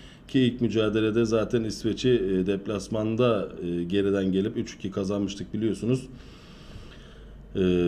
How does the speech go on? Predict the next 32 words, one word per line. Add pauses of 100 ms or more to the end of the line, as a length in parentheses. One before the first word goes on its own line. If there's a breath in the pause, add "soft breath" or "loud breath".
(140)
Rusya'ya
da
yenildikten
sonra
şansımız
kalmamıştı.
İsveç
de
o
maçtan
sonra
Rusya
ile
sıfır
sıfır
berabere
kalıp
hazırlık
mücadelesinde
de
Slovakya
ile
bir
bir
berabere,
e,
kalmışlardı.
İsveç'in
defansı
sağlam
bir
defans.